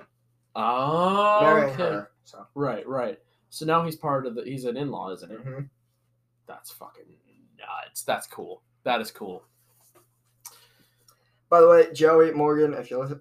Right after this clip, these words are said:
Speaker 2: listen to this podcast, um, first off, I'm sorry, but second, um, love you guys both to death, and I wish you the happiest marriage ever.
Speaker 1: You guys are awesome. Congratulations.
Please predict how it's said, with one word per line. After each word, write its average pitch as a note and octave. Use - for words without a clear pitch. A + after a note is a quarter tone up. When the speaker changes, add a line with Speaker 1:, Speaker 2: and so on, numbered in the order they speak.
Speaker 2:
listen C#3
to C#3
this C3+
podcast, C#3+
um, A2
first B2+
off, G#2
I'm G#2+
sorry, A#2+
but D#3
second, A#2
um, A2+
love C#3+
you C#3+
guys C#3+
both C3
to A2
death, F3+
and B2+
I -
wish A#2+
you B2
the A#2
happiest A2
marriage G#2
ever. F#2+
Speaker 1:
You C#3
guys C3+
are B2+
awesome. A2
Congratulations. C#3+